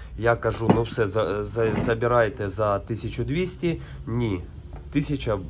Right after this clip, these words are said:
була от, е, найлучша пропозиція була тисяча гривень. Е, слава Богу, що не продав, тисяча вісімсот намного цікавіше.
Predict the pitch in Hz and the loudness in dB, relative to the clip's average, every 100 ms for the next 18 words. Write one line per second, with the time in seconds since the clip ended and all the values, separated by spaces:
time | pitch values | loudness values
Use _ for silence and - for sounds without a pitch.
0 | 82 101 107 113 104 92 90 - 92 87 | -6 -2 2 2 2 -2 -4 -6 -4 -4
1 | 87 78 - - - - - - 98 120 | -4 -6 -10 -14 -12 -12 -12 -10 2 4
2 | 127 135 170 - 113 104 95 107 107 113 | 6 4 2 2 2 4 2 0 0 0
3 | 110 151 - 110 92 87 92 101 110 113 | 0 -4 -4 -2 -2 -2 -2 0 2 0
4 | - - 113 98 101 104 98 92 85 82 | -6 -8 -8 -6 -6 -4 -4 -4 -6 -6
5 | 82 - - - 85 92 - 131 127 120 | -10 -10 -8 -2 0 0 2 4 6 6
6 | 120 120 104 - 117 110 113 113 117 131 | 4 4 4 2 2 2 2 2 4 8
7 | 151 156 - 117 - - 110 101 98 107 | 8 6 2 -4 -2 -4 -2 -2 -2 -4
8 | - 139 139 - - - - 95 101 107 | 0 0 0 -4 -12 -10 -8 -6 0 2
9 | 107 113 113 110 104 - - - 104 - | 4 4 4 2 0 -4 -10 -8 -6 -4
10 | 92 87 - 87 | -4 -4 -6 -8